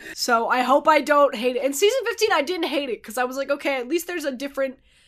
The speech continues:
sort of element here where they have to play a character. Like, that's kind of fun. That's a better criteria for judgment." Uh, but, I don't know. I guess we'll see.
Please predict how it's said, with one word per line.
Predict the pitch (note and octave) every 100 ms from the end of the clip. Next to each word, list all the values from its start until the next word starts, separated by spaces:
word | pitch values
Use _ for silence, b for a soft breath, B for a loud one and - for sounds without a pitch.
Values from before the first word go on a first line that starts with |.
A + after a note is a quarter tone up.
| b
sort | - C#4 C#4
of | B3
element | A#3+ C4 C4+ C4+
here | B3+ C#4
where | C#4 C4
they | A#3
have | A#3 A#3
to | A#3
play | G#3+ A#3+
a | A3+
character. | A3 G#3 G#3 A#3+ C4 B3+
Like, | A#3+ G#3
that's | G3+ G#3
kind | - A#3+ B3
of |
fun. | - C4 C4 C4 A#3+
That's | G#3+
a | G#3+
better | A3 A#3
criteria | - G#3+ G#3 A3 A3 A3+ A3+
for | - G#3+
judgment." | A3 A3 A3+ C4+ D4+ D4+ - - b b b b _
Uh, | A#3+ A#3 A3 G#3
but, | A3 G#3+ G#3 G#3 B B B -
I |
don't | B3+
know. | E4+ D#4 - _ _ -
I |
guess | G#3+ A3+
we'll | A3
see. | - B3